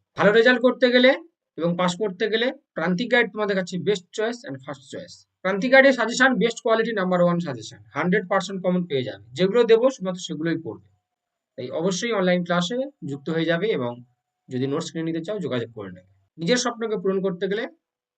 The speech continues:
অবশ্যই প্রান্তিক গাইড তোমাদের কাছে বেস্ট চয়েস। দেখে নাও, তোমরা আগের বারে পড়ে এসেছো সিসি ওয়ান, এবারে পড়তে হবে সিসি টু। সিসি টু, এই সিসি টু তে কি রয়েছে? না, বর্ণনামূলক ভাষাবিজ্ঞান ও বাংলা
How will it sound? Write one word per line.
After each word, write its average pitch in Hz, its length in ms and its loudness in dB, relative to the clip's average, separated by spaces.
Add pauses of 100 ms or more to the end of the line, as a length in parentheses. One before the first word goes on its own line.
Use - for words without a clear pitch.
(120)
অবশ্যই 190 420 -4
প্রান্তিক 156 360 -8
গাইড 180 220 0
তোমাদের 143 260 -8
কাছে 131 140 -10 (100)
বেস্ট 135 260 -10
চয়েস। - 240 -16 (560)
দেখে 175 220 2
নাও, 92 120 -6 (340)
তোমরা 254 220 6
আগের 262 200 10
বারে 269 220 10
পড়ে 262 160 8
এসেছো 262 240 2 (180)
সিসি 254 320 2
ওয়ান, 214 180 4 (220)
এবারে 208 280 4
পড়তে 226 280 -2
হবে 180 200 6
সিসি 190 200 -4 (140)
টু। 190 120 -4 (840)
সিসি 180 260 -6 (100)
টু, 120 80 -14 (180)
এই - 120 -12
সিসি 254 260 0
টু 285 160 2
তে 302 140 2
কি 277 140 4
রয়েছে? 294 320 8
না, 247 60 2 (120)
বর্ণনামূলক 233 640 0
ভাষাবিজ্ঞান 202 540 -6
ও 262 120 2
বাংলা 156 240 -4